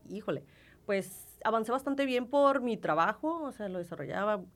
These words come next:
pero siempre me tenía que esforzar más. Eso es lo que yo miraba comparado con mis compañeros hombres, ¿no? Siempre tenía que demostrar que yo podía. Y a veces, eh, pues eso no se miraba reflejado también en, en la parte, en la retribución tal vez económica, ¿no? Entonces es donde yo empera-, empezaba a comparar.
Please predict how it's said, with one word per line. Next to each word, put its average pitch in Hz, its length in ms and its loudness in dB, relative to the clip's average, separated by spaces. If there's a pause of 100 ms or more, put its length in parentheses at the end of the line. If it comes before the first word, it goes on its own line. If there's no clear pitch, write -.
pero 180 200 -2
siempre 220 260 -2
me 254 80 4
tenía 180 200 -4
que 180 60 -8
esforzar 202 400 -4
más. 151 340 -10
Eso 180 200 -12
es 208 80 -6
lo 180 140 -2
que 151 260 -2
yo 160 120 -2
miraba 165 320 -2
comparado 160 380 -4
con 156 280 -6
mis 180 180 -6
compañeros 170 520 -6
hombres, 147 300 -8
¿no? - 120 -14 (300)
Siempre 202 320 -6
tenía 175 220 -4
que 180 100 -4
demostrar 156 420 -6
que 156 300 -6
yo 160 140 -4
podía. 151 460 -6 (580)
Y 180 320 0
a 175 40 4
veces, 185 440 0 (120)
eh, 170 420 -4
pues 190 140 -8
eso 180 180 -2
no 190 100 0
se 214 100 -4
miraba 165 280 0
reflejado 175 340 -6
también 160 320 -2
en, 175 220 -2
en 175 80 -4
la 156 120 -4
parte, 151 260 -4
en 185 120 2
la 170 40 2
retribución 160 440 -4
tal 185 120 -4
vez 180 140 -4
económica, 170 560 -6
¿no? 175 160 -8
Entonces 185 280 -14
es 160 60 -10
donde 170 220 -4
yo 160 60 -4
empera-, 165 340 -6
empezaba 180 500 -2
a 165 320 -6
comparar. 160 420 -6